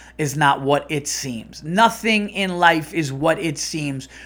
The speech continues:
when the masses go one way with it. There's two sides to every story. People need to know that. So I was just, like, watching, I was like, "Oh my God, like, it's a totally different story.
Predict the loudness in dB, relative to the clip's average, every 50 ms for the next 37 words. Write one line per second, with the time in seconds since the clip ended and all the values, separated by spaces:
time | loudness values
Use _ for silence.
0 | -18 -8 -6 -4 -4 -2 -2 -4 -2 0 0 2 2 2 0 -2 -4 -6 -4 0
1 | 0 2 2 2 2 2 2 2 2 2 2 2 0 -4 -8 -10 -14 -14 -14 -10
2 | -6 -4 -4 -4 -4 -4 -4 -4 -2 2 4 6 6 6 4 2 -4 -4 -2 -2
3 | -2 -4 -6 -6 -4 -2 0 0 -2 -2 -4 -6 -10 -8 -6 -6 -4 -4 -6 -6
4 | -6 -8 -6 -6 -6 -6 -6 -8 -8 -12 -20 -20 -20 -20 -16 -8 -4 -4 -4 0
5 | 2 4 4 4 4 0 -2 -4 -6 -6 -6 -4 -2 -2 -2 -2 -4 0 2 2
6 | 2 2 2 -2 -4 -4 -4 -2 0 0 0 0 -2 -4 -2 0 0 0 0 0
7 | -2 -6 -8 -10 -10 -10 -2 0 2 2 2 2 0 0 0 -2 -4 -2 -6 -8
8 | -8 -4 0 2 2 4 2 2 -4 -12